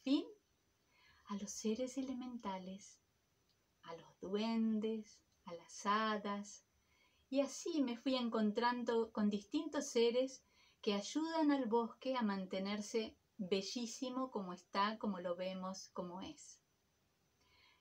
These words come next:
También, para contarles un cuento hoy, me acompañan. Acá tenemos una hadita que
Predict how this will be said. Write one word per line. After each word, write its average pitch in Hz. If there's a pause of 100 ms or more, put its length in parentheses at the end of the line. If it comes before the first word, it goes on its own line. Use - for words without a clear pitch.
(140)
También, 277 (920)
para 175
contarles 277
un 240
cuento 196
hoy, 180 (680)
me 285
acompañan. 208 (1200)
Acá 285
tenemos 220
una 220
hadita 247 (520)
que -